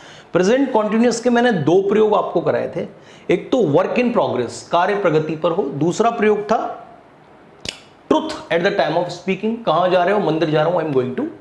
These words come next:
temple, और तीसरा था near future, यानी कि निकट भविष्य में आपको कोई बात करनी है तो उसको भी आप present continuous tense के माध्यम से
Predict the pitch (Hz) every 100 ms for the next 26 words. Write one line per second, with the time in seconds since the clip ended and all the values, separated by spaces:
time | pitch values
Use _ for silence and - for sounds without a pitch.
0 | - 110 107 165 - - - - 170 156
1 | 214 220 247 269 196 202 - - - -
2 | - - - 139 156 247 302 - 233 208
3 | 185 139 - 151 180 214 240 165 175 -
4 | - 147 143 170 - 220 233 254 208 -
5 | - 214 214 208 127 135 156 - 120 123
6 | 139 104 98 - - - - - - -
7 | - - - - - - - - - -
8 | - - - - - 226 - 180 - -
9 | 240 214 247 269 147 170 226 - - -
10 | - 165 151 220 240 - 165 156 160 165
11 | 175 - 147 131 135 - 180 139 117 113
12 | 120 123 - 220 -